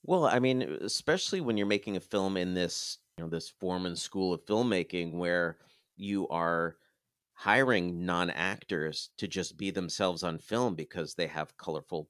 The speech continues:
personalities and they're improvising their lines and just, we're supposed to be drawn into them more than anything else. Yeah, to not establish those characters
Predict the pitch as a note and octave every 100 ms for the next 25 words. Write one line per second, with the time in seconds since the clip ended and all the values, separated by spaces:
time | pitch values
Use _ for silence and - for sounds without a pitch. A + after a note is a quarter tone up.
0 | - E2+ E2 E2+ F2+ A2+ F2 C#2+ B1+ C#2+
1 | C#2+ - _ - _ G#2 G2+ G2 F2 E2+
2 | F2 E2+ D#2+ F2+ A2 F#2+ D2+ E2 D#2 E2+
3 | D2+ - - _ _ _ _ F#2 F2+ -
4 | E2 - D#2 D#2 F2+ D#2+ D#2+ E2 F2 D#2+
5 | - F#2 D#2+ D2 - _ _ _ _ -
6 | D#2+ G2 A#2 F2+ C#2 - _ F2 F2 D#2+
7 | E2 E2+ D#2 F2+ F2 G#2+ G#2 - - -
8 | _ _ _ - D3 D2 - F2+ F2+ F2
9 | - F#2 - E2+ F#2 A2+ F#2+ - E2+ -
10 | - F2+ A2+ B2 G2 E2 D#2 - -